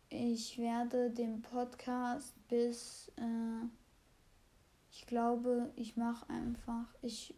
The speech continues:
guck mal, wie lange ich den Podcast mache. Und ja, mm, dann gibt's ja noch was, äh, zu meinem YouTube-Channel. Ich bin halt jetzt schon auf Instagram und, ähm,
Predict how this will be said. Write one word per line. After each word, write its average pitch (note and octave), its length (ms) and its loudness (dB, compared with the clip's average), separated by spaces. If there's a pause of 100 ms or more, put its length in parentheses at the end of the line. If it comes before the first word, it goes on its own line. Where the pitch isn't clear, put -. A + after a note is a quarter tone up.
(120)
guck C#4 280 2
mal, D4 300 6
wie B3+ 100 4
lange B3 380 2
ich A#3 140 -2
den A3+ 180 0
Podcast A3+ 520 -4
mache. C#4+ 380 0 (880)
Und A#3 360 2
ja, A3+ 240 -2 (880)
mm, A#3 340 4 (180)
dann A#3+ 220 6
gibt's B3 280 0
ja A3+ 140 6
noch B3 280 2
was, C#4+ 380 2
äh, A#3+ 400 0
zu - 240 -6
meinem A#3 720 2 (480)
YouTube-Channel. C4 1080 0
Ich A3+ 200 -4
bin B3 200 6
halt A#3 200 2
jetzt A3+ 260 -2
schon A#3 260 0
auf A3+ 220 0
Instagram A#3+ 800 2
und, A3+ 380 -2 (1120)
ähm, A3 460 2